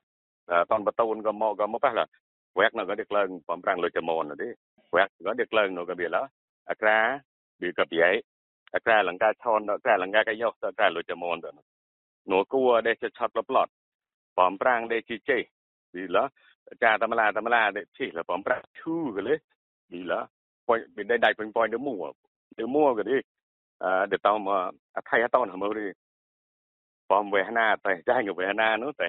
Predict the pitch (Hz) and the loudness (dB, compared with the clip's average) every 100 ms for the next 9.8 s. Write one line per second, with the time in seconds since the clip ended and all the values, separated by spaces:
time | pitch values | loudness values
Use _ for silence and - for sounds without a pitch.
0 | 85 87 90 85 82 82 - 104 170 _ | -2 -6 -6 -12 -6 -6 -6 -10 -10 _
1 | _ _ _ _ - 87 90 95 95 90 | _ _ _ _ -10 -8 0 2 2 2
2 | 95 98 98 95 101 113 95 82 85 95 | 0 0 -4 -8 -6 -6 -4 -6 -6 -2
3 | 110 101 95 92 151 _ _ _ _ 82 | 2 2 0 -8 -10 _ _ _ _ -2
4 | 85 - - 120 117 110 104 107 123 135 | -2 -2 -6 -4 2 4 4 2 -2 -10
5 | _ - 85 92 90 104 107 107 87 80 | _ -12 -8 -4 -2 0 0 0 -4 -2
6 | 78 87 90 135 - _ _ _ _ _ | -2 -2 -2 -2 -4 _ _ _ _ _
7 | - 101 113 135 120 101 98 95 135 139 | -4 2 4 4 2 0 -8 -2 -2 -4
8 | - 92 95 120 - - 139 117 87 87 | -10 -2 2 2 0 0 0 0 -12 -14
9 | 80 _ _ _ _ _ - | -16 _ _ _ _ _ -12